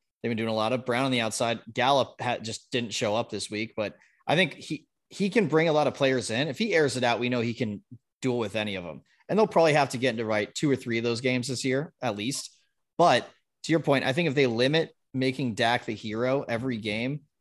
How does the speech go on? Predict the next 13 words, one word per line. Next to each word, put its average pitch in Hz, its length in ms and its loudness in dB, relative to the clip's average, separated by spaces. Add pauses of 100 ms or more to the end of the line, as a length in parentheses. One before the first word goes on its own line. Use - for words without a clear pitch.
(240)
it'll 131 420 2 (200)
do 131 180 0
much 123 340 0
better 117 220 2
for 113 140 -8
this 107 120 -6
team. 113 200 -4
And 110 40 -4
I 110 40 -6
think 131 180 -2
from 120 160 -8
your 127 140 0
point, 120 320 -4